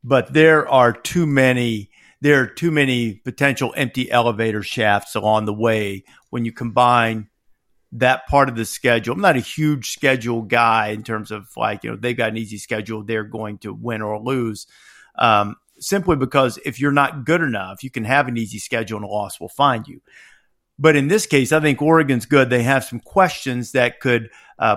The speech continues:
pop up at inopportune times, most notably the second game of the season. They go to Lubbock,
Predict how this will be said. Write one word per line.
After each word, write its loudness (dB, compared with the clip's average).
pop 2
up 4
at -4
inopportune 0
times, 0
most -4
notably 0
the -6
second -4
game -2
of -6
the -8
season. -4
They 0
go 0
to -4
Lubbock, 0